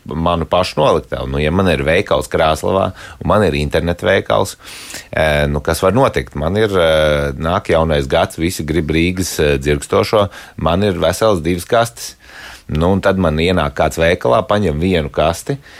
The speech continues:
Ja man nav tās sistēmas saintegrētas savā starpā, eh, tad, eh, man internetu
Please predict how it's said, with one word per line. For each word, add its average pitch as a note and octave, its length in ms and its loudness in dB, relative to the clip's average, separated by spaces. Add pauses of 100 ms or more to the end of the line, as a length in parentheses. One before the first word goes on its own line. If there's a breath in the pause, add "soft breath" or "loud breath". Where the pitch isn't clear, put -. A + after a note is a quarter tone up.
(160 loud breath)
Ja - 140 0
man E2 220 0
nav G2+ 180 2
tās C#2+ 220 -2
sistēmas D2+ 500 -2
saintegrētas C#2+ 720 -2
savā D2+ 260 2
starpā, - 640 -2
eh, C#2 640 0
tad, C#2 260 -2
eh, C2+ 220 2
man C#2+ 160 0
internetu D#2 400 -2